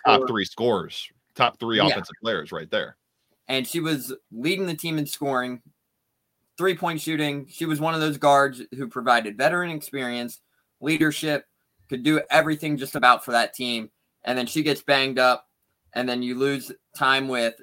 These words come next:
Speaker 2: Destiny Thomas and Clarissa Craig were also hurt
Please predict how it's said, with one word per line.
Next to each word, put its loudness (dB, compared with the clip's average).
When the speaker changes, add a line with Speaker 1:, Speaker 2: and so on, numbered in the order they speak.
Speaker 2:
Destiny 0
Thomas 2
and -8
Clarissa -4
Craig 2
were 2
also 2
hurt -4